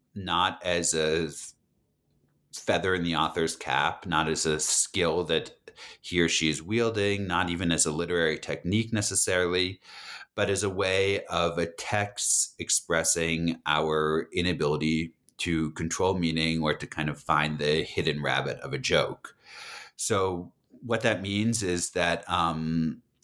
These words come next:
deconstructive irony focuses on how there isn't, um, that irony is about the, the, our inability to control meaning and, um,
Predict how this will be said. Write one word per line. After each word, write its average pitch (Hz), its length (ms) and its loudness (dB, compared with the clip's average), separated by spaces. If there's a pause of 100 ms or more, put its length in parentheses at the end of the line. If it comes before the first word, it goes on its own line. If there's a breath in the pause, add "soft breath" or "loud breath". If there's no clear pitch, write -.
deconstructive 107 720 0
irony 85 460 2
focuses 82 880 0
on 80 360 2
how 76 840 0 (1120 loud breath)
there 101 260 2
isn't, 101 580 0 (160)
um, 76 640 0 (1000)
that 104 360 0 (800)
irony 98 420 0
is 87 100 2
about 85 640 0 (120)
the, 80 640 0 (240)
the, 82 560 0
our 85 220 2
inability 92 540 0
to 87 120 -6
control 87 480 2
meaning 85 680 2
and, 78 640 -2
um, 73 840 0